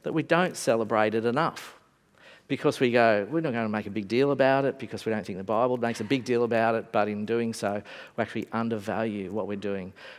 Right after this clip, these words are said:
Well, we should be celebrating an infant or an adult to go, "Isn't it great that God's grace is so big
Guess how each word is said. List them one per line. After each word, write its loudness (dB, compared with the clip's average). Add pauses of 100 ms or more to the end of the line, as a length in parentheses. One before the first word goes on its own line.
Well, 12
we 10
should 4
be 4
celebrating 6 (240)
an -2
infant 6 (160)
or 4
an 0
adult 6 (200)
to 4
go, 6 (1120)
"Isn't 2
it 2
great 8
that 0
God's 4
grace 4
is -2
so 4
big -2